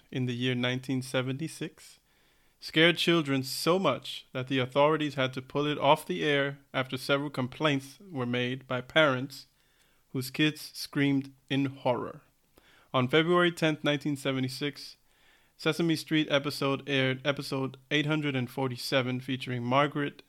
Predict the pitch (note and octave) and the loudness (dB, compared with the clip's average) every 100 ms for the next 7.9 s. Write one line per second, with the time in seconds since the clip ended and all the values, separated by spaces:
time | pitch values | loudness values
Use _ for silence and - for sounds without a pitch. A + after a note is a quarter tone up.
0 | _ - D3+ C#3 B2+ B2 B2+ - _ _ | _ 0 0 2 -2 -8 -12 -16 _ _
1 | _ _ _ _ - B2 B2+ C3 C#3+ - | _ _ _ _ -6 -2 2 2 0 -2
2 | D#3+ D3 C#3+ D3 C#3 D3 C#3+ C3 B2 B2 | 0 2 2 0 -2 -4 -2 -4 -6 -8
3 | - C3+ D#3 E3+ F3+ F3 D3+ C3+ C3 C#3 | -2 4 4 4 0 -2 0 0 0 0
4 | C#3+ C3+ B2+ B2+ A#2+ C#3 C#3 D3 B2+ B2+ | 0 -2 -4 -6 -4 -4 -2 -6 -2 -4
5 | C3 B2 B2 A#2+ B2+ C3+ C3 - C#3+ B2+ | -4 -8 -6 -6 -2 -4 -6 -12 -8 -6
6 | B2 - C3+ C3+ C#3+ C3 C3 B2+ C3+ B2+ | -6 0 2 2 -2 -2 -2 -2 -2 -2
7 | C3 B2 B2 A#2+ A#2+ - C3 B2+ B2 | -2 -4 -4 -4 -6 -8 -8 -6 -8